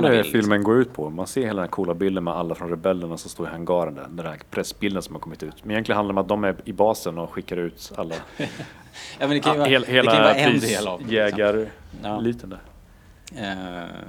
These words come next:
Speaker 2: ja, inte vet jag. Jag, jag har ingenting emot att se dem i alla fall. Och Boba Fett får såklart vara med där också. Men man vill ju se en kompetent Boba Fett. Alltså,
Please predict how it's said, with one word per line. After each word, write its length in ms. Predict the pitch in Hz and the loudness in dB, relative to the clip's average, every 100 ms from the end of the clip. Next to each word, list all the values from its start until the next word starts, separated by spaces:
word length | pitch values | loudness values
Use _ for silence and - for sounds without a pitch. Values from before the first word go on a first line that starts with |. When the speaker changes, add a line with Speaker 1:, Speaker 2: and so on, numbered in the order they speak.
| - | -6
Speaker 2:
ja, 80 | 117 | -6
inte 160 | - | -6
vet 140 | - - | -12 -20
jag. 80 | - - - - - 131 | -20 -20 -20 -12 0 0
Jag, 80 | 117 | 2
jag 160 | 127 151 | 4 6
har 100 | 131 131 | 4 2
ingenting 340 | 127 127 110 | 0 0 -2
emot 160 | 98 95 | -4 -6
att 60 | |
se 160 | - 107 | -4 -4
dem 100 | 98 | -4
i 40 | |
alla 80 | 90 | -6
fall. 160 | 95 101 | -6 -6
Och 100 | 107 | -4
Boba 200 | 107 110 | -6 -6
Fett 200 | 110 - | -10 -10
får 120 | 110 | -18
såklart 300 | - 110 - | -16 -16 -14
vara 100 | - | -14
med 160 | 53 | -12
där 120 | - - | -12 -14
också. 240 | - 107 107 | -14 -14 -12
Men 520 | 110 107 107 104 101 | -8 -4 -4 -4 -6
man 140 | 104 | -4
vill 100 | 107 | -2
ju 60 | 110 | -2
se 140 | - | -4
en 120 | 123 | -6
kompetent 760 | 113 107 - - - 110 85 - | -4 -8 -10 -12 -8 -8 -8 -16
Boba 180 | - - | -20 -20
Fett. 200 | - - - - - _ | -20 -20 -20 -20 -20 _
Alltså, 220 | - - | -18 -16